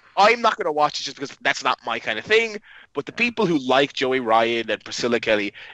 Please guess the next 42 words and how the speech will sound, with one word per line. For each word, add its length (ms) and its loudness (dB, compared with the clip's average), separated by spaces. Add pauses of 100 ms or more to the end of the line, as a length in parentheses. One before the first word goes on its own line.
(200)
they'll 280 4
watch 260 2
that 160 2
and 100 -10
they'll 80 -4
probably 280 -2
have 120 -6
the 60 -20
time 240 -6
of 80 -10
their 80 -6
lives. 460 -8
That's 320 -14
right. 200 -2
That's 140 -4
fine. 300 -2 (340)
But 120 -8
the 60 4
rest 220 2
of 60 -8
this 160 4
card, 380 4
it's 140 -8
just 160 -8
like 200 -2
they've, 240 -4 (120)
it's 300 -8
like 80 -8
they've 180 -4 (120)
gone 240 2
out 120 4
of 60 2
their 120 0
way 200 0
to 100 -8
just 140 -8
make 120 -8
the 60 -14
most 200 -12
annoying 760 0
card 480 0
possible, 640 -4